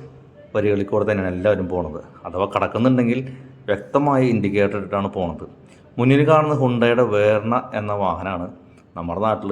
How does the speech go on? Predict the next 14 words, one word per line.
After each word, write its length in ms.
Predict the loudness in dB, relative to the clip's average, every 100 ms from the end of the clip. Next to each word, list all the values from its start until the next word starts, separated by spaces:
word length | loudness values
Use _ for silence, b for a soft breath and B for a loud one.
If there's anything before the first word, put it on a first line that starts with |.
| -4
അത്യാവശ്യം 420 | -4 -4 -6 -6 -6
നല്ലൊരു 300 | -6 -6 -4
വിലയുണ്ട്. 340 | -6 -6 -10 -12 -14
ഇവിടെ 180 | -10 0 0
വലിയ 180 | 2 0
വിലയൊന്നുമില്ല 480 | -2 -4 -6 -6 -10 -12 B B B -8
ഈ 40 | -6
വാഹനത്തിന്. 420 | -4 -8 -8 -10 -10 -16 B B B -2
പിന്നെ 220 | 2 2 0 B B B B B -6 2
ടൊയോട്ടയുടെ 460 | 4 4 4 4 4
വാഹനമാണ് 500 | 4 2 0 0 -2 0
ആ 20 | 0
റൈറ്റ് 200 | 0 -2
സൈഡിൽ 200 | -6